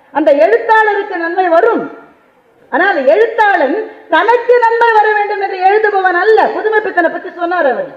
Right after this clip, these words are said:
புதுமை பித்தனை பத்தி சொன்னாரு. புதுமை பித்தன் வாழ்ந்த காலத்தில் என்ன கொடுத்தது இந்த சமூகம் புதுமை பித்தனுக்கு? எதையும் கொடுக்கவில்லை. பிள்ளைக்கு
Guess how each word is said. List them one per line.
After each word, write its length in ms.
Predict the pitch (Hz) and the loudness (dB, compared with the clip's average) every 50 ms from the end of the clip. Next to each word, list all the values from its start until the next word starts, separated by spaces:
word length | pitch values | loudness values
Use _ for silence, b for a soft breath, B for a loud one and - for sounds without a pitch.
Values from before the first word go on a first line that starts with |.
| - - - _ _ _ _ _ _ _ _ _ _ _ _ _ _ _ _ _ _ _ | -20 -20 -20 _ _ _ _ _ _ _ _ _ _ _ _ _ _ _ _ _ _ _
புதுமை 280 | 320 392 440 440 453 453 | 0 0 2 2 2 0
பித்தனை 300 | 392 381 359 339 339 - | -2 -2 -2 0 0 0
பத்தி 200 | 330 349 370 339 | -2 -4 -6 -6
சொன்னாரு. 440 | - 330 294 294 285 269 220 185 147 - - - - | -2 0 0 2 2 0 0 -2 -4 -8 -12 -12 -10
புதுமை 280 | 311 381 440 453 480 | -6 -4 0 0 0
பித்தன் 320 | 466 415 403 - 370 330 285 | 0 -2 -2 -4 -4 -4 -2
வாழ்ந்த 420 | - 320 339 403 440 494 - 440 370 | -2 0 2 2 2 2 0 -4 -6
காலத்தில் 560 | 349 339 370 403 403 403 403 403 359 330 285 | -2 0 0 2 2 0 0 -2 -6 -8 -2
என்ன 240 | 302 330 381 453 466 480 453 - - | 0 0 0 2 0 -2 -2 0 0
கொடுத்தது 480 | 403 453 480 539 466 539 494 466 494 480 | 0 2 2 2 2 2 2 4 2 2
இந்த 160 | 440 440 427 - | 2 0 -2 -2
சமூகம் 480 | 427 392 415 415 403 381 359 302 - 320 | -2 -2 -2 -4 -2 -2 -2 -4 -4 -8
புதுமை 240 | 294 294 285 262 | -8 -4 -2 -2
பித்தனுக்கு? 440 | 233 240 220 214 190 175 - - - _ _ _ _ _ _ _ _ _ _ _ _ _ _ _ _ _ _ _ _ - - 165 160 285 349 392 | -2 -2 -6 -8 -10 -12 -14 -18 -20 _ _ _ _ _ _ _ _ _ _ _ _ _ _ _ _ _ _ _ _ -20 -20 -8 -2 0 2 2
எதையும் 480 | 427 440 494 508 523 539 539 539 523 | 2 2 4 4 4 4 4 4 4
கொடுக்கவில்லை. 520 | 480 466 466 - 415 381 320 269 190 151 - - - - - _ _ _ _ _ _ _ _ _ _ _ _ _ _ _ _ - | 2 2 2 0 0 0 -2 -2 -4 -6 -10 -16 -20 -20 -20 _ _ _ _ _ _ _ _ _ _ _ _ _ _ _ _ -4
பிள்ளைக்கு 600 | 294 339 392 415 466 508 508 494 494 494 480 | -2 2 4 6 6 6 4 2 2 2 2